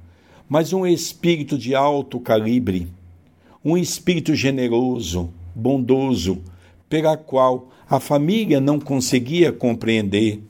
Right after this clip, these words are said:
por que iria morrer tão cedo, por que um destino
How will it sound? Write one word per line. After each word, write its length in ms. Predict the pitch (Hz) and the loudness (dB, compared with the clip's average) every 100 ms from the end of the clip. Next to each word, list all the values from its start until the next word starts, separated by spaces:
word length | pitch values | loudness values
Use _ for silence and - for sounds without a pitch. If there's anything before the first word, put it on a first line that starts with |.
| - _ _ _ - | -20 _ _ _ -2
por 180 | 208 202 | 0 0
que 460 | - 143 135 120 - _ _ _ _ | 0 0 0 -2 -8 _ _ _ _
iria 320 | 147 156 160 | -4 0 0
morrer 360 | 143 127 110 127 | 0 0 0 0
tão 220 | 123 110 | 0 -4
cedo, 480 | 101 123 123 104 85 - - _ _ _ _ _ _ _ _ _ | -2 0 0 -2 -10 -16 -20 _ _ _ _ _ _ _ _ _
por 160 | 220 202 | -2 0
que 140 | 185 | 2
um 120 | 175 | 2
destino 840 | 143 147 - - 147 147 135 107 | 2 0 0 -6 0 2 2 0